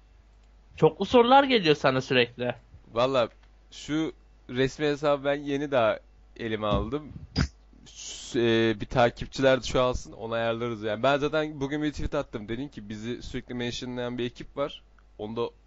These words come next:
Speaker 2: Emre Toker de onun içerisinde. Onları biz unutmayacağız yani, onu bir söyledim. Şimdi iki yüz elli ile başladık aktif olmadığı halde.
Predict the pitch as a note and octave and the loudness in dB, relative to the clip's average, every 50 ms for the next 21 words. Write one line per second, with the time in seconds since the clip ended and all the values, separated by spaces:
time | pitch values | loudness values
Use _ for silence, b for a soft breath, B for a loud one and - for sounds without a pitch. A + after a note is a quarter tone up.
0 | _ - G#2+ G#2 G#2+ A2 A2 - A2 - A#2 G#2 G#2 G#2 G#2 G#2 - - G#2+ G#2 | _ -10 -10 -6 -6 -6 -8 -8 -10 -8 -10 -10 -8 -8 -10 -10 -10 -10 -12 -12
1 | G#2 - B2+ C#3 - - A2+ A2+ A#2+ B2+ B2+ B2+ B2+ - - C3 B2+ B2 - - | -12 -12 -14 -14 -10 -10 -8 -6 -6 -6 -6 -6 -8 -10 -10 -10 -10 -10 -10 -12
2 | B2 A2 G2+ G2+ F#2+ F#2 F#2+ G#2 G2 F#2+ F2 F#2 G2+ G2+ G2+ G2+ - - A2+ G#2+ | -12 -10 -10 -10 -12 -10 -10 -8 -8 -8 -8 -8 -10 -10 -12 -12 -10 -8 -8 -6
3 | G#2 G#2+ B2 D3 - b b b b b b b b b b - - B2 B2 C3 | -6 -8 -10 -12 -16 b b b b b b b b b b -16 -12 -10 -6 -4
4 | D3 D#3 D3+ - - - - C3+ B2+ - - - D#3+ D3+ C#3 D#3 D#3 D#3 D#3+ E3+ | -2 -2 -4 -4 -8 -12 -12 -12 -12 -8 -4 -4 -2 0 2 2 2 2 2 0
5 | F3 E3 D3 C3 A#2+ A#2 - - B2+ A#2 C3 F3+ - - - - - - _ - | 2 4 4 4 4 2 0 -4 -4 -4 -4 -4 -6 -10 -18 -20 -20 -18 _ -6
6 | A2 A2+ - - - - C3+ B2 A#2+ A#2 A#2 G#2 A2 G#2 G2+ G2+ A2 B2 C#3 A#2+ | -6 -6 -6 -4 -4 -2 -2 -2 -2 -4 -4 -2 0 0 0 -2 -4 -6 -8 -10
7 | - | -10